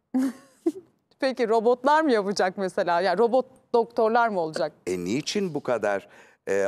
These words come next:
Speaker 2: algoritmalar geliştirilmeye çalışılıyor? Niçin, e, yapay zeka, e, bu kadar geliştirilmeye çalışılıyor? Niçin, e,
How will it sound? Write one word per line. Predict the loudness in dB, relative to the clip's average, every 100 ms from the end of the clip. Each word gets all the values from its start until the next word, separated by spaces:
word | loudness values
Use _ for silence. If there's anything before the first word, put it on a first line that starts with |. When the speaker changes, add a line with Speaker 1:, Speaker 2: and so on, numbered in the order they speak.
| 0
Speaker 2:
algoritmalar | -2 0 -2 -2 -4 -2 0 -2
geliştirilmeye | -2 -4 -4 -4 -2 -2 -4 -4
çalışılıyor? | -4 -6 -6 -10 -6 -4 -6
Niçin, | -6 -8 -10 -8 -8 -8 -12 -20 _ -4
e, | 0
yapay | 0 0 -2 0 -2 -2
zeka, | -2 -4 -2 -2 -2 -6 -20 _ -6
e, | -2 0 -2
bu | -4
kadar | -2 -2 -2
geliştirilmeye | -2 -4 -6 -6 -6 -6 -8 -8
çalışılıyor? | -6 -8 -8 -10 -8 -6 -6 -10 -20 _ -8
Niçin, | -6 -6 -6 -8 -6 -8
e, | -6 -4 -2 -2 -2